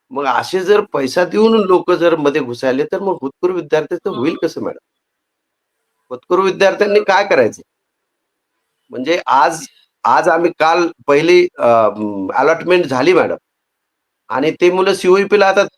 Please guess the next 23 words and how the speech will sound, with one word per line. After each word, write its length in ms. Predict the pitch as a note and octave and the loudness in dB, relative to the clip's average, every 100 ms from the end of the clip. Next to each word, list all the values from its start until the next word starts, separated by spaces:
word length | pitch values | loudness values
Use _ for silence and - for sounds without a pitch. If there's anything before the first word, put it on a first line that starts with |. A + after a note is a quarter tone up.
| _ _ _ _ - | _ _ _ _ 0
पहिल्या 200 | D#3+ F#3 | 2 2
पाच 280 | F#3 F#3+ F#3 | 2 0 0
मधले 240 | G3 G3 | -4 -4
तीन 240 | G3+ G3+ | -4 -2
मुलं 200 | G3 F#3+ | 0 2
सीओईपीला 520 | F#3+ G#3 A3+ G#3+ C#3+ G#2+ | 2 2 2 2 -2 -2
आहेत 100 | F#2+ _ _ _ _ _ _ _ _ _ _ | -6 _ _ _ _ _ _ _ _ _ _
आणि 160 | - C#3 | -8 -2
आम्ही 240 | D#3+ E3+ | 0 2
हा 140 | F#3+ F#3 | 2 0
ट्रॅक 340 | F#3+ G3 F#3+ | 2 0 2
वर्षभर 440 | E3+ D#3+ F3+ G3+ G3 | 2 2 2 0 0
सोडणार 380 | G3 F#3+ G3+ | 0 0 2
नाहीत 160 | F#3 D#3+ D3 | 2 0 0
मॅडम. 220 | B2+ B2 | 0 0
आता 160 | A#2+ | 0
त्यांचा 340 | B2 C3+ C#3 D#3+ | 0 0 2 0
सीओईपीचा 600 | D#3 D#3 E3+ E3+ F3 F3 F3 | 0 0 0 0 0 -2 0
फर्स्ट 220 | E3+ - | 0 2
इयरचा 280 | F3 E3 E3+ | 0 2 -2
रिझल्ट 320 | D3 F3 E3+ | 0 0 2
आल्यानंतर 500 | F3 F3 F3+ F3 F#3 | 2 2 0 -2 -4
सुद्धा 380 | F#3 F3 G#3+ | -6 -2 -2